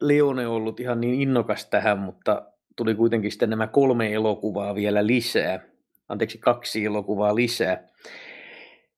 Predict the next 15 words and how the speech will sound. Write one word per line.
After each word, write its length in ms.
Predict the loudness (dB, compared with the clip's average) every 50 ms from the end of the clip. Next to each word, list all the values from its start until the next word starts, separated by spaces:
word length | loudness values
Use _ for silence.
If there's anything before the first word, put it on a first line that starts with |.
| -18 -14
Ja 60 | 0 2
pähkinänkuoressa, 800 | 2 2 2 0 -2 -2 -2 -2 0 2 2 4 2 2 -2
jos 100 | -4 -2
ajattelee 440 | -2 -2 0 0 -2 0 0 2 2
vain 140 | 2 0 0
muutaman 400 | 0 0 0 0 0 0 0 2
dollarin 440 | 2 4 4 4 4 2 0 2 2
Tähden 440 | 2 2 2 2 -2 -2 -2 -4
elokuvaa, 640 | -4 -2 -2 -4 -2 -2 -2 -2 0 2 2 2 2
niin 320 | 0 0 -2 -2 -4 -6 -10 -14 -20 -20
siinä 340 | -10 -6 -4 -2 0 0 0
on 140 | -2 -2 -4 0
kaksi 280 | 2 2 2 2 2 -2 _
palkkiometsästäjää, 1200 | 0 0 0 0 -2 -4 -2 0 0 2 2 0 0 0 -2 -4 -4 -2 0 0 0 2 2 2
joiden 400 | 2 2 2 2 0 0 -2 -2